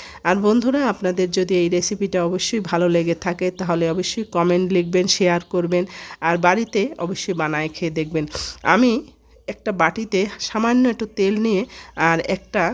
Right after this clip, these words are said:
সুতি কাপড় নিয়েছি বন্ধুরা, সুতি কাপড়, কারণ এখানে অতিরিক্ত তেল দেওয়ার দরকার নাই। সুতি কাপড়ের মধ্যে একটু তেল দিয়ে নিলে সেটা কিন্তু শুকিয়ে যায়, আর সেই কাপড়টা দিয়ে আমি একটু মুছে নিচ্ছি, তাহলেই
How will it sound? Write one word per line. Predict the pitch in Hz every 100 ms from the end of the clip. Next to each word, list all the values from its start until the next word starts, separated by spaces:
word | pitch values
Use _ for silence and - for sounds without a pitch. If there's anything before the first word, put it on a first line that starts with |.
| 254 - - - -
সুতি | - - 269 277
কাপড় | 254 185 180 175
নিয়েছি | 175 165 -
বন্ধুরা, | 180 180 185 180
সুতি | 170 - 202 185
কাপড়, | 170 156 160 156 - - -
কারণ | 196 220 202 240 - -
এখানে | - 233 220
অতিরিক্ত | 233 - 247 254 - 185
তেল | 202 196
দেওয়ার | 190 175 170
দরকার | 156 156 156 156
নাই। | 156 156
সুতি | - 214 220
কাপড়ের | 202 196 202 208
মধ্যে | 214 208 208
একটু | 202 202 202
তেল | 214 208
দিয়ে | 208 214
নিলে | 220 226 190
সেটা | - 208 190
কিন্তু | 196 202
শুকিয়ে | - 277 254 180 151
যায়, | 156 151 - - -
আর | 170 175 -
সেই | 226
কাপড়টা | 220 202 202 202 220
দিয়ে | 208 233
আমি | 190
একটু | 180 190
মুছে | 190 175 -
নিচ্ছি, | 170 165 160 185 170 - - - _
তাহলেই | 196 196 254 208